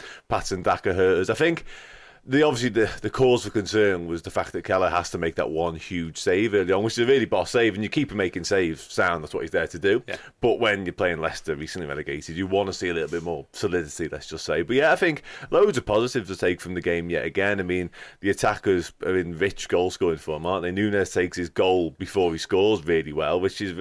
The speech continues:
Speaker 1: a positive. So yeah, I think another, another good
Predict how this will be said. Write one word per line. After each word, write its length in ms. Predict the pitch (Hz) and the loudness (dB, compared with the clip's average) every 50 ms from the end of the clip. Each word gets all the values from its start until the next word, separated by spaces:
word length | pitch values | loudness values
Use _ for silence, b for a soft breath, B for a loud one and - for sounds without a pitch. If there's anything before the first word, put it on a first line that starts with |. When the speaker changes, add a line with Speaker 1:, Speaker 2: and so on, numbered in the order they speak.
| - - | -6 -6
Speaker 1:
a 60 | 90 | -8
positive. 560 | - - 131 127 135 139 143 - 131 95 85 | -6 -2 0 0 0 -2 -2 0 0 0 0
So 80 | - 120 | 0 -2
yeah, 200 | 127 143 143 - | 0 2 2 2
I 40 | 147 | 2
think 200 | 156 160 135 - B B B B B B | 2 0 -2 -4 B B B B B B
another, 680 | - 120 120 127 131 135 123 117 127 120 113 107 104 - - _ _ _ _ - - - _ - | -2 -2 2 4 4 4 6 6 6 6 6 4 4 2 -2 _ _ _ _ -20 -20 -14 _ -2
another 320 | 117 120 135 135 131 120 - - _ _ - 98 | 0 2 2 4 2 2 0 -2 _ _ -6 0
good 400 | - 120 113 110 107 - - | 4 4 6 6 4 2 0